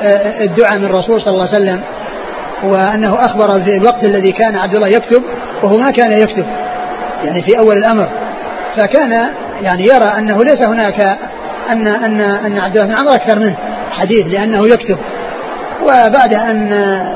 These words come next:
دعا له الرسول صلى الله عليه وسلم وحصل له ما حصل، وكذلك وجود ال-، الملازمة للرسول صلى الله عليه وسلم ووجوده في المدينة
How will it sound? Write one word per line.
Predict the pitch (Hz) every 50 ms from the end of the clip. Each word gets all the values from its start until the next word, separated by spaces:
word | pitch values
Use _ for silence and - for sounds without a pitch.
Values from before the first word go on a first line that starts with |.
| - - 190
دعا | 233 226 214 240
له | 220 208 190 208
الرسول | 208 196 - 247 247 220
صلى | - 220 196 196
الله | 196 190 180
عليه | 185 226 220
وسلم | 202 196 202 190 175
وحصل | 165 175 170 165 175 170 - 208 208 214 208 190 185 190
له | 190 180 196
ما | 190 196 185
حصل، | - 214 220 - 240 269 294 349 - - - - - - - - - - - - - 202
وكذلك | 196 190 190 190 185 185 180 180 180 196 180 190 208 220 220 214 202 208 202 196 196 190 185 185 180 180 - - - - - - - - - - 208
وجود | 190 185 175 220 233 208 196
ال-، | 202 190 190 202 214
الملازمة | 202 190 190 196 196 190 196 202 214 226 226 190 214 208 196 185
للرسول | - 180 185 175 - 233 214
صلى | - 202
الله | 180 175 170
عليه | 170
وسلم | 226 240 240 233 233 208 190
ووجوده | 180 180 185 185 185 185 170 220 254 247 202 220 214 180
في | 208
المدينة | 202 202 196 180 202 240 254 240 220 202